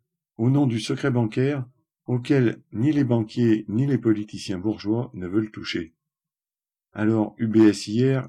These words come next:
le Crédit Suisse aujourd'hui et peut-être demain la B N P Paribas devront mettre la main à la poche, mais grâce à cet accord avec l'État U S,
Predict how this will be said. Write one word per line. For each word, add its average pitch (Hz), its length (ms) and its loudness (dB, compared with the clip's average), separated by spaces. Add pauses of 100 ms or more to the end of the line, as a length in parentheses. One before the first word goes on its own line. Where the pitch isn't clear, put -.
(140)
le 101 120 -8
Crédit 110 320 -2
Suisse 107 280 -10
aujourd'hui 101 640 -6
et 104 80 -6
peut-être 110 560 -6
demain 98 540 -4
la 82 160 -8
B 80 80 -2
N 104 200 2
P - 120 -2
Paribas 95 520 -6 (380)
devront 107 380 2
mettre 120 320 -2
la 90 100 -2
main 110 200 0
à 95 40 -2
la 85 80 -6
poche, - 520 -6 (440)
mais 101 180 -2
grâce 131 340 -2
à 104 60 -2
cet - 220 -6
accord 101 460 -2
avec 85 240 -6
l'État 101 420 -4
U 92 180 -4
S, 107 360 -6